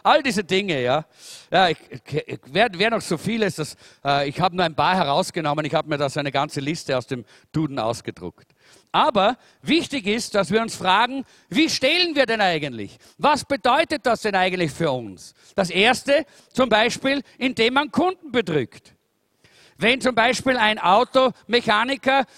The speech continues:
eine Reparatur macht, die nicht notwendig ist, dann sagt die Bibel, das ist Diebstahl. Wenn zum Beispiel, äh,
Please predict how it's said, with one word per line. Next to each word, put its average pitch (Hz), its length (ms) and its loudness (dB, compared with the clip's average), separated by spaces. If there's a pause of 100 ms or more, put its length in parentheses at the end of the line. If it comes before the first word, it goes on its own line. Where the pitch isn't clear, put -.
(160)
eine 226 260 2
Reparatur 233 680 2
macht, 269 280 0
die 254 80 0
nicht 247 240 -4
notwendig 240 600 -2
ist, - 400 -12 (340)
dann 311 220 0
sagt 269 440 -4
die 302 80 -8
Bibel, 247 500 -2 (160)
das 196 280 0
ist 302 160 -8
Diebstahl. 214 580 -2 (1400)
Wenn 247 300 -2
zum 247 180 -4
Beispiel, 220 640 0 (640)
äh, 143 160 -2